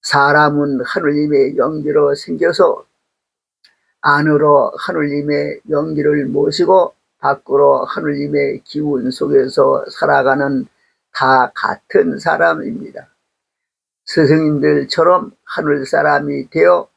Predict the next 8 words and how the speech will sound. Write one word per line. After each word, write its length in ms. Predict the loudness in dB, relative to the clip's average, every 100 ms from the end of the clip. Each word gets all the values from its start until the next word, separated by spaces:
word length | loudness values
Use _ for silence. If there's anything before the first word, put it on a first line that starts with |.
| _ _
스님과 640 | -12 -8 -4 -4 -2 -2 -2
같은 400 | -4 0 -2 2
일을 260 | 2 2
하겠다는 960 | 0 0 2 2 0 0 0 -2 -6 -12 _
마음을 680 | 0 2 2 2 -2 -4 -10
굳게 680 | -14 -14 -14 -2 0 0
정하고 640 | -2 -2 0 2 2 0 -4 _ _ _
중간에서 880 | -8 -6 -4 -4 -6 -2 -2 -2